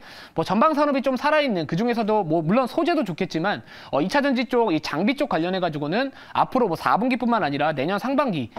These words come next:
어, 까지도 우리가 좀 주목을 해야 되는, 어, 이런, 어, 산업이지 않을까, 이, 어, 섹터이지 않을까 이런 생각을 하고 있고요. 어, 자세한 가격 전략은 질문 받아보고 설명을, 아, 자, 제가 제일 중요한 걸 빠뜨렸네요. 자,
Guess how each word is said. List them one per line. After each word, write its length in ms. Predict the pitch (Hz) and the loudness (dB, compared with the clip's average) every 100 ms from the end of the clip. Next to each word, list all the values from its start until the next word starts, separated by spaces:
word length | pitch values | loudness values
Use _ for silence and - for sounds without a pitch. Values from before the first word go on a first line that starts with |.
| - | -4
어, 180 | 127 135 | 0 0
까지도 500 | - 254 240 175 233 | 2 2 2 2 0
우리가 260 | 156 175 165 | -2 -2 -2
좀 160 | 170 | -4
주목을 360 | - 175 226 226 | -4 0 2 4
해야 100 | 226 | 4
되는, 340 | 196 185 175 175 - - | 4 0 0 -4 -12 -4
어, 60 | |
이런, 280 | 139 165 160 | 0 2 0
어, 140 | 123 127 | 0 0
산업이지 380 | - 269 220 | 0 0 2
않을까, 280 | 139 131 139 | 0 0 -2
이, 360 | 135 143 131 131 | 0 0 0 -2
어, 200 | 120 120 | -2 -4
섹터이지 380 | 120 - 277 226 | -4 0 0 2
않을까 380 | 127 165 - 147 | 2 0 0 0
이런 240 | 147 214 | 2 0
생각을 300 | 226 226 208 | 2 2 2
하고 180 | 226 220 | 0 -2
있고요. 380 | 135 - 226 220 - - - | -2 -2 -2 -2 -10 -16 -2
어, 160 | 147 | 0
자세한 340 | 156 180 262 277 | 2 2 2 2
가격 360 | - 175 240 | 0 0 0
전략은 500 | - 165 160 214 269 | 0 -2 0 -2 -2
질문 320 | 269 175 196 185 | -4 -2 -2 -2
받아보고 560 | 139 165 156 156 220 | -2 0 0 0 -2
설명을, 480 | 233 220 220 220 269 - - - _ | 0 0 0 0 -2 -8 -20 -20 _
아, 180 | - 170 | 2 2
자, 140 | - - - - | 0 -14 -20 -6
제가 400 | 180 214 240 - | 0 2 2 -2
제일 160 | - 196 | -4 -2
중요한 260 | - 233 220 | 0 0 2
걸 80 | |
빠뜨렸네요. 520 | 196 233 226 165 139 131 - _ - - - | 0 0 0 -2 -4 -10 -18 _ -20 -20 -6
자, 200 | 170 | -6